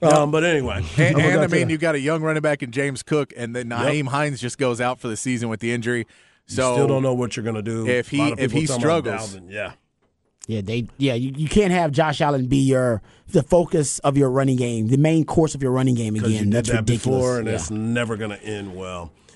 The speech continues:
Speaker 2: In the N F C, obviously, Cowboys are my team. They won a division. I'm gonna put Philadelphia in there. They are still good. Detroit is that team that I put as the top, San Francisco and the Saints. So when you start looking at all these other teams,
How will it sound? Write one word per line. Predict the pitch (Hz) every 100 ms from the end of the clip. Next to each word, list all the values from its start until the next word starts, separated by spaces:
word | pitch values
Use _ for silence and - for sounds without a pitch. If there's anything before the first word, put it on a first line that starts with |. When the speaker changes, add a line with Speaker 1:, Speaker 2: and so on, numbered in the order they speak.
| _
Speaker 2:
In | 120
the | 110
N | 160
F | 160 143
C, | - 151 147 143
obviously, | 127 135 131 120 135 131 120 - -
Cowboys | 135 131 131 131 123
are |
my | 117 113
team. | 135 127 123
They | 117
won | 117 117
a |
division. | 104 101 120 120 123 110
I'm | 107
gonna | 113 131
put | 107 135 -
Philadelphia | 123 117 117 113 117 110
in | 104 123 123
there. | 123 123
They | 98 104
are | 101 113 117
still | - - 123 113
good. | 101 131 131 127 - - -
Detroit | - 110 - 131 135 139 131 -
is | 120 113
that | 113
team | - 135 139 131
that | 117 110
I | 110
put | - 131
as | 117 113 92
the |
top, | - 139 135 117
San | 123
Francisco | 110 107 127 101 123 110 - - _
and | 113 104
the |
Saints. | - 139 123 113 -
So | 117
when | 117 113
you | 107
start | - 123 113
looking | 123 127
at | 120
all | 120 117
these | 113
other | 120 120
teams, | 120 107